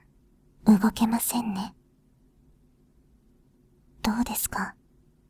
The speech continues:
私の体。柔らかいでしょ？あなたの鼓動がどんどん速くなっていくの、わかりますよ。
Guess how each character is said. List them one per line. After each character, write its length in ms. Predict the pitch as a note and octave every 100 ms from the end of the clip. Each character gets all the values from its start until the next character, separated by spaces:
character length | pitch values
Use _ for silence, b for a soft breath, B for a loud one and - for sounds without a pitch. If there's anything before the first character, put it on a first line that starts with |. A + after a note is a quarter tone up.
| _ _ _ _
私 480 | - - - F#3+ -
の 120 | G3+
体。 520 | F#3+ - G3+ G#3 - - _ _ _ _ _ _ _ _ _ _ _ _ _ _ -
柔 220 | A#3 A#3+
ら 140 | C4 C4
か 160 | C4
い 60 | C4+
で 100 | A#3
し 180 | - -
ょ？ 40 | - _ _ _ _ _ _ _ _ _ _ _ _ _ _ _ _ _ _ _ _ _ _ _ _ _ _ _ -
あ 120 | G3+
な 140 | G3
た 160 | G#3+ A3+
の 120 | G3+
鼓 180 | F#3+ -
動 260 | - F#3 F#3
が 300 | - - - b b b _ _
ど 160 | - A#3
ん 80 | B3+
ど 100 | A#3
ん 40 | F#3
速 300 | - G#3+ A3
く 140 | G#3+
な 160 | F#3+ F#3+
っ 40 |
て 140 | -
い 100 | G#3
く 140 | - F#3+
の、 100 | G3 F#3+ _ _ - _ _ -
わ 100 | A3
か 120 | -
り 120 | A3 A#3
ま 100 | B3
す 180 | -
よ。 160 | G#3 F#3